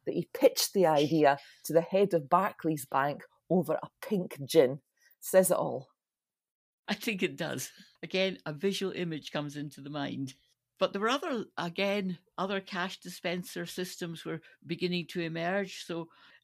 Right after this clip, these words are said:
Speaker 2: he, he doesn't really always get the, the credit for it, does he, Liz?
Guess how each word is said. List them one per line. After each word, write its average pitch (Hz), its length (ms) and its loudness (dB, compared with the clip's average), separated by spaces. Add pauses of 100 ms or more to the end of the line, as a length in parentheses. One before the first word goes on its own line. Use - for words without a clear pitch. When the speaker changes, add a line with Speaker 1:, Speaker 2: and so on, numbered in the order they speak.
(160)
Speaker 2:
he, 453 380 -16
he - 320 -14
doesn't 214 400 -8
really 208 400 -4 (120)
always 202 440 -2
get - 320 -8
the, 170 260 -4 (220)
the 170 80 -6
credit 269 500 -6
for 175 160 -4
it, 151 140 -6
does 269 200 -6
he, 311 120 -8
Liz? 151 400 -6